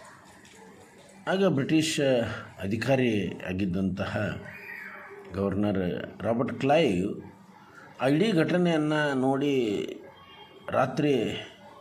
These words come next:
ತನ್ನ ಡೈರಿಯಲ್ಲಿ ಬರೀತಾನೆ ಮತ್ತು ತಂದೆಗೆ ಪತ್ರವನ್ನು ಬರೀತಾನೆ. ಎಂಥ ವಿಚಿತ್ರ ದೇಶ ಇದು. ಆ ದೇಶದ ಒಬ್ಬ ನವಾಬನನ್ನ ನಾವು ಸೋಲಿಸಿದ್ದೇವೆ.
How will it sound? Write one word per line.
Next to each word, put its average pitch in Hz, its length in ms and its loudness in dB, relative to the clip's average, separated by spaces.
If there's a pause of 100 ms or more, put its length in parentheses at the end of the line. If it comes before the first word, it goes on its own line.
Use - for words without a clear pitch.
(240)
ತನ್ನ 110 200 0
ಡೈರಿಯಲ್ಲಿ 110 480 2
ಬರೀತಾನೆ 95 440 -2
ಮತ್ತು - 260 -4
ತಂದೆಗೆ 117 480 0
ಪತ್ರವನ್ನು 104 560 -2
ಬರೀತಾನೆ. 87 800 -6 (280)
ಎಂಥ 220 360 0
ವಿಚಿತ್ರ 135 600 2
ದೇಶ 110 260 0
ಇದು. 90 580 -2 (480)
ಆ 151 120 6
ದೇಶದ 208 400 4
ಒಬ್ಬ 170 360 4
ನವಾಬನನ್ನ 139 760 4 (380)
ನಾವು 117 280 0
ಸೋಲಿಸಿದ್ದೇವೆ. 107 1080 0